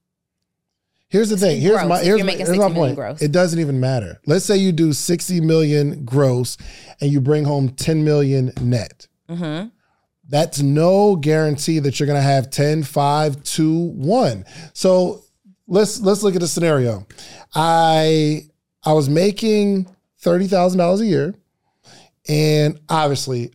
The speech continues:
Speaker 1: I didn't have any money. You know what I mean? You make thirty thousand a year, you don't have just a whole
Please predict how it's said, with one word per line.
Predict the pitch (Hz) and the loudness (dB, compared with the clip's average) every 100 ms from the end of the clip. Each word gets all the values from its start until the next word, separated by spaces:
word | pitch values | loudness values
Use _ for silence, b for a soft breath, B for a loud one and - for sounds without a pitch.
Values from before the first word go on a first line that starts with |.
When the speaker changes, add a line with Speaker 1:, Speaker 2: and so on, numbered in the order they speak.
| - | -6
Speaker 1:
I | 135 | -2
didn't | 131 120 | 0 0
have | 113 | 0
any | 101 95 | -2 -6
money. | 85 73 65 _ _ _ - - | -10 -12 -20 _ _ _ -18 -4
You | 147 | 0
know | |
what | 151 | 2
I | |
mean? | 160 | 2
You | 175 | 2
make | 190 | 0
thirty | 135 175 175 | 0 0 0
thousand | 160 160 156 151 | 0 0 0 0
a | |
year, | 147 143 143 139 - B B | 0 2 0 -2 -6 B B
you | 160 | -2
don't | 175 160 | 0 2
have | 156 139 | 2 0
just | 143 | -2
a | 131 | -4
whole | 113 143 151 135 | -2 0 0 -2